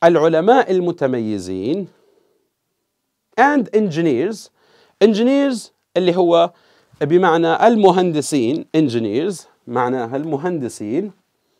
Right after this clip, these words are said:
يعني قصده هون العلماء المتميزين وال-، والمهندسين المتميزين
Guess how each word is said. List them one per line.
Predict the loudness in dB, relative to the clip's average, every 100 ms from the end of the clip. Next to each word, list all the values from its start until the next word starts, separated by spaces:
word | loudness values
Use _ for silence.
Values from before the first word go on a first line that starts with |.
| _ _ _ _ _ _ _ _
يعني | 2 4 4
قصده | 4 2 2 -2
هون | 0 0 0
العلماء | 0 2 2 2 2 0
المتميزين | -2 -4 -4 -4 -4 -4 -4 -4 -2 0 2 2
وال-، | 4 4 2 0 2 0 0 0 0 -2 -6 _ _ _
والمهندسين | 0 2 0 -2 -2 0 0 0 -4 -4 -2 0 0
المتميزين | 0 -2 -4 -6 -8 -8 -2 -2 -2